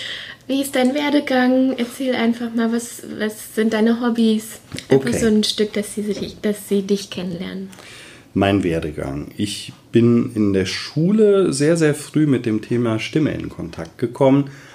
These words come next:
Speaker 2: hab immer in irgendwelchen Chören gesungen, sei es der Oberstufenchor, dann der Kammerchor, dann der Landesjugendchor.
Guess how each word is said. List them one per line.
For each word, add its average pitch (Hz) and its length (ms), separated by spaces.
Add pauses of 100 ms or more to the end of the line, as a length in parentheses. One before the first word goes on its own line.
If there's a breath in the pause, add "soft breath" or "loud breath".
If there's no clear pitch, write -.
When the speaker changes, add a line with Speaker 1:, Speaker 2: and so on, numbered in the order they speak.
Speaker 2:
hab 104 160
immer 98 220
in 87 100
irgendwelchen - 600
Chören 127 460
gesungen, 104 520 (480 loud breath)
sei 85 300
es 82 260
der - 260
Oberstufenchor, 104 1000
dann 107 200
der 120 120
Kammerchor, 113 760
dann 113 240
der 117 120
Landesjugendchor. 113 1400